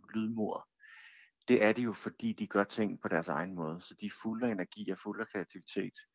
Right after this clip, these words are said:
Og de har ikke, de har ikke vænnet sig til, at der er noget, der hedder plejer. Så jeg oplever også en stor, øh, kreativitet og opfindsomhed i, hvordan de ligesom bryder igennem. Jeg oplever også nogen, som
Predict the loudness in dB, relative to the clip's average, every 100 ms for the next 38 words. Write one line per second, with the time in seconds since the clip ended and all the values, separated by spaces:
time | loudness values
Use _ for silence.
0 | -20 -20 -20 _ -6 -4 -2 0 2 4
1 | 4 4 4 0 -4 -16 -12 -8 -2 -2
2 | 4 6 6 2 -2 -2 2 4 4 2
3 | 2 2 4 6 6 6 0 _ _ _
4 | -20 -20 -20 0 8 8 8 8 8 8
5 | 6 -2 -6 -4 -2 0 0 0 -4 -6
6 | -6 -6 -8 -6 4 4 4 -4 4 4
7 | 6 4 4 0 0 0 0 0 -2 -2
8 | 0 4 6 6 2 -4 _ -8 -4 -2
9 | 0 0 0 2 2 4 2 2 -4 _
10 | _ _ _ _ _ _ _ 4 8 8
11 | 10 12 12 10 6 6 4 2 4 6
12 | 6 4